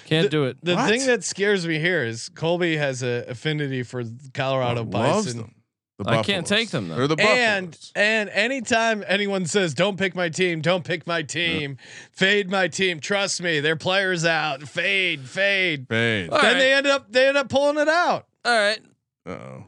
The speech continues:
Speaker 1: I mean, they are taking on Washington, and this coach is fired. It's a Thompson situation. So, all right, let's take the Buffs.
Speaker 2: Washington beat Colorado twice, and Colorado's favored.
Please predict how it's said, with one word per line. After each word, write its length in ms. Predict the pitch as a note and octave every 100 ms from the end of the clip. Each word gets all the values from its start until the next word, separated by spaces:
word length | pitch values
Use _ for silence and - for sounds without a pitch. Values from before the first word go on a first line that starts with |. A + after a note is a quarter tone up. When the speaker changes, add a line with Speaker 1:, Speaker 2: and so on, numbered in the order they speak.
| -
Speaker 1:
I 140 | -
mean, 160 | A3 G#3
they 100 | A3
are 120 | A#3
taking 260 | G3+ A3+ G#3
on 160 | F#3+
Washington, 520 | E3 E3+ F#3+ E3+ D#3 D#3+
and 80 | E3
this 120 | -
coach 280 | F#3 E3+ D3+
is 100 | C3
fired. 400 | D3+ D#3 E3+ C#3+
It's 160 | C3
a 60 | D3
Thompson 460 | - D#3 E3+ E3+
situation. 720 | C#3+ C#3+ C3 B2+ B2 B2+ D#3
So, 540 | D3 - D#3+ C#3 B2+ A#2 _ -
all 100 | C4+
right, 240 | G#3 A#3+ - _ _ _
let's 140 | G#3 G3
take 160 | A3
the 80 | E3+
Buffs. 400 | D3+ C3+ C#3 - - - - - -
Speaker 2:
Washington 440 | A2 C#3+ G3 A#3 G#3+
beat 180 | G#3+ E3+
Colorado 520 | F3+ F#3+ F#3+ F#3+ F3+
twice, 380 | - E3 F#3+ F3+
and 120 | D3
Colorado's 640 | D#3+ F3+ F#3 F3 E3 B2+
favored. 500 | C#3 C#3 F3+ A#3+ A#3+